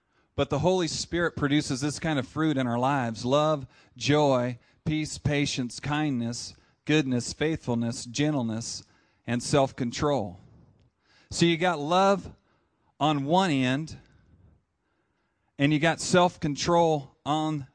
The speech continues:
the other end. And they're kinda like bookends, and they kinda squeeze all that fruit together. Because if you don't have self-control, you're not gonna have peace for very long.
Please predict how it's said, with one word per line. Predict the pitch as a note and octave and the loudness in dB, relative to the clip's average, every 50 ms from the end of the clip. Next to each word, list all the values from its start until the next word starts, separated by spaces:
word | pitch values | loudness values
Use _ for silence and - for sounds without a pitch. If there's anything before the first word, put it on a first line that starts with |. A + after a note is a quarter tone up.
| _ _ | _ _
the | G#2+ G#2+ C#3 C#3+ D3 | -2 0 2 4 4
other | D3+ D#3+ D3 C3+ A2+ A#2 | 4 4 2 0 -2 -2
end. | G#2+ G2 F#2+ F2 D#2+ - - - _ _ _ _ _ - _ _ _ _ - - _ | -2 -2 -4 -6 -10 -12 -16 -20 _ _ _ _ _ -20 _ _ _ _ -20 -16 _
And | B2 C3+ C#3+ C#3+ | -6 -4 -4 -4
they're | C#3 C3 | -6 -6
kinda | - E3+ G3+ G#3+ A3 | -4 -4 -4 -4 0
like | G3 E3+ D3 A2+ G#2+ G#2 | 0 0 0 0 -2 -2
bookends, | D#3 F#3 F#3 - C#3 B2 A2 G#2 F#2 F2 F2 - - - - - _ _ _ _ _ _ _ | -2 -2 -2 -2 -6 -6 -6 -6 -8 -10 -12 -12 -14 -14 -14 -16 _ _ _ _ _ _ _
and | - B2+ C#3+ | -6 -4 -2
they | D3+ D3 | -2 -2
kinda | - G3+ G#3 G3 D#3+ | -2 -2 -2 -2 0
squeeze | C#3+ - - - - - F3 F#3+ F3+ E3+ C#3+ C#3 | -2 0 -2 -2 -4 -4 -4 -4 -4 -4 -4 -6
all | D3 C#3+ D3+ D#3+ E3+ F3+ F#3 F#3+ G3 G3 G3 F3+ | -2 0 2 4 4 4 4 4 2 0 -2 -4
that | C#3 D#3 E3+ E3 D#3 D3 - _ | -2 -2 -2 -2 -2 -6 -10 _
fruit | - E3+ D#3+ D3 C#3+ - - | -4 -2 -2 -2 -2 -6 -12
together. | C#3 B2 B2 C3 A#2+ G#2+ G2 G2 F2 F2 - _ _ _ _ _ _ _ _ | -10 -6 -2 -2 -2 -2 -2 -6 -10 -12 -18 _ _ _ _ _ _ _ _
Because | - C#3 - E3+ E3 D3 | -8 -2 -2 0 0 0
if | D#3 - - | -2 -2 2
you | G3+ A3+ | 6 8
don't | A3+ A3 G#3+ F#3 C#3+ | 8 8 8 4 0
have | C3 E3 E3+ E3 E3 E3 E3+ D#3 - - | -2 0 0 2 2 2 0 -2 -4 -12
self-control, | - - - F3+ E3 E3+ E3 - - D#3+ D3 C3+ - F3 F3+ F3 D3+ B2+ C3 C3+ C#3+ - _ _ _ _ _ _ _ _ _ _ | -14 -2 4 6 6 6 4 2 0 -2 -2 0 -2 0 0 2 2 2 0 0 -2 -8 _ _ _ _ _ _ _ _ _ _
you're | _ B2 D3+ F3 | _ 4 4 6
not | F3 F3 E3+ D#3+ | 6 4 0 2
gonna | D3+ E3+ E3 D3+ | 0 2 2 2
have | C#3+ D3+ D3+ C#3 - - | 2 2 0 0 0 0
peace | E3+ F3 D#3+ C3 - - | 0 2 2 0 0 -2
for | C3 A#2+ | -2 -2
very | A#2+ B2+ B2 A#2 A2+ | 0 0 0 2 0
long. | A#2 A#2+ A#2 G#2 F#2+ F2 E2 | 2 2 2 0 0 -4 -8